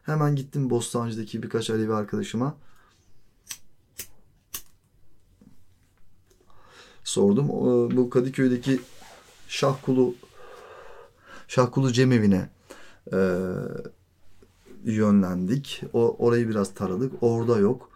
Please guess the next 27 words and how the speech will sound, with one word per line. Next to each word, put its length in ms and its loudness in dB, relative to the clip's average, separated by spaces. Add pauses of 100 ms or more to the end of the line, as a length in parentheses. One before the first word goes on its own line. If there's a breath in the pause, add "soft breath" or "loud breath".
(300 loud breath)
falan 400 -2
da 80 0
yok. 200 -2
Onların 480 0
da 80 0
bir 60 -4
işi 260 -6
çıkmış. 500 -10 (340 soft breath)
Ama 320 0
sağ 280 0
olsun 420 2 (380 loud breath)
bu 140 2
Alevi 200 6
arkadaşlar 580 0
hiç 200 -4
yanıltmıyorlar. 720 0
Her 260 0
türlü 260 -2
de 100 2
ilgileniyorlar 840 2
yani. 340 -6 (320 soft breath)
"Yok 220 0
kardeşim." 480 2
deyip 220 -4
telefonu 340 -2
kapatan 420 -2
yok. 200 -2